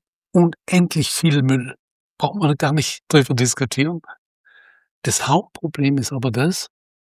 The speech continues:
dass man nie betrachtet, dass die Kommunikation vor zweitausend Jahren natürlich auf einem völlig anderen Niveau sein musste,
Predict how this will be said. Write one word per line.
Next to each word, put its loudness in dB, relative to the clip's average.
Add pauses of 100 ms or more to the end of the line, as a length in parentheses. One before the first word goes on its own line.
(480)
dass -2
man 4 (1080)
nie 6 (300)
betrachtet, -2
dass -4
die -4
Kommunikation 0 (300)
vor -2
zweitausend -2
Jahren 0 (500)
natürlich 0
auf -2
einem 2
völlig 2
anderen 4
Niveau 2
sein 4
musste, 2